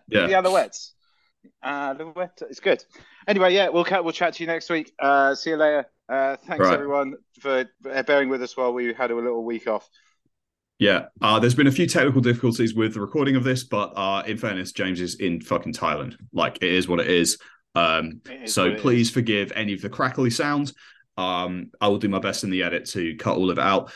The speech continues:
Speaker 1: Uh, having said that, please, please do like, please do subscribe, please do share. We're gonna probably, we're gonna, we've only got a couple of season, um,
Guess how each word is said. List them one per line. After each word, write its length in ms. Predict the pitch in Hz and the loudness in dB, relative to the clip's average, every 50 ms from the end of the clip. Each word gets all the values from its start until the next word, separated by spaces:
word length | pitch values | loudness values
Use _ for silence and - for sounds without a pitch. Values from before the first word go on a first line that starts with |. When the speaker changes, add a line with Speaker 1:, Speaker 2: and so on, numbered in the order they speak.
| - - - | -20 -8 -4
Speaker 1:
Uh, 200 | 95 98 98 - | 0 0 0 2
having 280 | - 131 123 113 113 | 2 0 2 2 2
said 140 | 110 - 131 | 2 2 4
that, 180 | 127 131 110 - | 4 2 2 2
please, 360 | - 156 143 131 123 113 113 | 4 6 6 6 6 4 0
please 340 | - - - 151 135 127 123 | -4 -2 0 2 2 2 2
do 160 | - 123 110 | 0 0 2
like, 220 | 113 113 110 - | 2 0 0 -2
please 200 | - - 135 120 | -2 0 0 0
do 120 | 113 110 104 | 0 -2 -6
subscribe, 460 | - 104 - - 113 107 104 101 - | -8 -10 -8 -4 -2 0 0 0 0
please 180 | - 123 113 107 | -2 -2 -2 -2
do 80 | - 110 | -4 -6
share. 320 | 98 - - 151 139 143 | -4 -2 -2 0 0 2
We're 120 | 135 127 117 | 2 0 0
gonna 180 | 120 113 110 | 0 -2 -2
probably, 300 | 110 - 139 127 117 113 | -2 -2 0 0 2 2
we're 140 | 110 107 107 | 0 -2 -2
gonna, 180 | 117 113 110 107 - - - | -2 -2 -2 -4 -6 -6 -6
we've 120 | 117 113 | -2 -2
only 120 | 127 127 120 | 0 0 0
got 100 | 117 101 | 0 -2
a 100 | 107 - | -2 -2
couple 200 | 139 120 - 120 | -4 -4 -4 -4
of 60 | 110 | -4
season, 260 | - 120 110 107 - - | -2 -2 -4 -4 -4 -4
um, 440 | 110 101 101 101 98 98 98 - | -4 -2 -2 -2 -4 -6 -8 -10